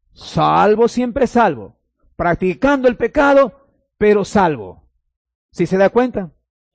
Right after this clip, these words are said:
Es lo que está diciendo este objetor. ¿Por qué entonces nos condena? ¿Por qué mejor no decir, "Bueno, si, si nuestro pecado exalta la justicia de Dios, entonces pequemos"?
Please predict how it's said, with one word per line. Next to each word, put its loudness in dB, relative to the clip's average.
Es -4
lo 4
que -2
está 0
diciendo -2
este -2
objetor. -4
¿Por -2
qué 0
entonces -2
nos -4
condena? -2
¿Por -4
qué 0
mejor 0
no -2
decir, -2
"Bueno, -2
si, -4
si -4
nuestro -4
pecado 0
exalta -2
la 0
justicia -2
de 4
Dios, 0
entonces -2
pequemos"? -2